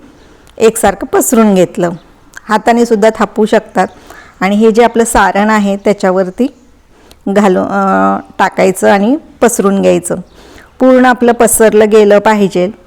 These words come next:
थोडंसं साईडला कमी पसरायचं, म्हणजे बाहेर निघणार नाही.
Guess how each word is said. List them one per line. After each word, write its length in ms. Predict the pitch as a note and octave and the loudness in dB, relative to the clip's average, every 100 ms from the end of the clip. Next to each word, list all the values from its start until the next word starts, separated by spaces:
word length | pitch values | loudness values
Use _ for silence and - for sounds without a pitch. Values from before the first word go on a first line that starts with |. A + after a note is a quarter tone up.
| _ _ _ _ _ _ _ _ _ _ _ _ _ - - - _ - | _ _ _ _ _ _ _ _ _ _ _ _ _ -20 -20 -20 _ 0
थोडंसं 400 | B3 A#3 A#3 B3+ | 2 2 2 0
साईडला 420 | C4 A#3 A3 A#3+ | 2 0 2 0
कमी 360 | A#3+ B3+ A#3 A3+ | 0 0 2 2
पसरायचं, 580 | A#3 G#3+ F#3+ G3+ G3 | 0 0 0 0 0
म्हणजे 180 | A3 A3 | -2 0
बाहेर 340 | B3 C4+ A#3 G#3 | 0 2 2 2
निघणार 400 | G3+ F3+ F#3 E3+ | -2 -2 -2 -2
नाही. 200 | F3 | -4